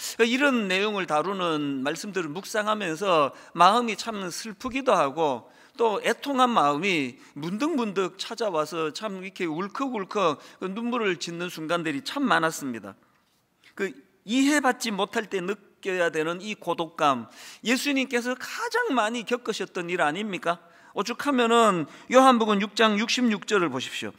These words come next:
그때부터 그의 제자 중에서 많은 사람이 떠나가고 다시 그와 함께 다니지 아니하더라. 예수께서 열두 제자에게 이르시되 너희도 가려느냐? 아, 이게 너무 슬프게 느껴지는 겁니다. 그렇게 그냥 열광하던 그 사람들이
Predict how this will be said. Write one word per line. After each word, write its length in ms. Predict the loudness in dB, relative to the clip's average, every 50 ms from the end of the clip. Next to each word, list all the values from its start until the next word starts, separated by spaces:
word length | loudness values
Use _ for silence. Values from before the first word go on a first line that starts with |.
| -20 -20 -20 -20 -18 -6 2
그때부터 640 | 2 2 2 4 4 4 4 4 2 2 2 0
그의 300 | 2 2 2 4 4 2
제자 340 | 4 4 2 4 6 6 4
중에서 460 | 4 2 0 2 2 2 2 2 0
많은 380 | 4 6 6 6 6 6 6 4
사람이 500 | 4 4 4 6 4 4 4 0 -2 0
떠나가고 720 | -2 2 4 4 4 6 4 2 4 6 6 6 6 6 2 -4 -18 -20 -18 -6
다시 400 | 2 4 4 4 4 0 0 -2
그와 300 | 0 2 4 6 6 6
함께 200 | 6 4 0 -4
다니지 460 | 0 2 2 2 2 0 -2 -2 0 2
아니하더라. 840 | 2 4 4 4 2 2 2 2 6 10 12 12 12 10 8 6 0 -10 -16 -16 -8 2
예수께서 580 | 4 4 4 4 2 2 2 2 4 4 6 6
열두 340 | 6 4 4 2 0 0
제자에게 560 | 2 2 2 2 4 4 4 4 2 2 0 -2
이르시되 480 | 0 0 0 0 -2 0 0 0 0 0 -6 -20 -14
너희도 580 | -4 0 2 4 4 4 4 4 4 2 2
가려느냐? 600 | 0 -4 -6 -4 -4 -4 -4 -6 -6 -6 -8 -8 -10 _ _ _ _ _ _ _ _ _ _ _ -12 -6
아, 200 | -2 0 0 0
이게 180 | 2 2 0 -2 -2 -6
너무 320 | -4 -2 0 0 2 2 0
슬프게 440 | 0 -2 -8 -6 -6 -4 -2 -2 0
느껴지는 500 | 0 -2 -2 -2 -4 -4 -4 -6 -6 -6
겁니다. 400 | -8 -8 -10 -12 -12 -14 -16 -18 _ _ _ _ _ _ _ _ _ _ _ _ _ _ _
그렇게 520 | -8 -2 2 4 4 4 2 0 -2 -2 -2
그냥 440 | 0 0 0 0 0 -2 -2 0
열광하던 640 | 0 0 0 2 0 0 2 2 0 -2 -2 -6 -4
그 120 | -4 -4 -4
사람들이 840 | -2 -4 -2 -2 -2 -4 -4 -4 -4 -2 0 2 2 2 0 -4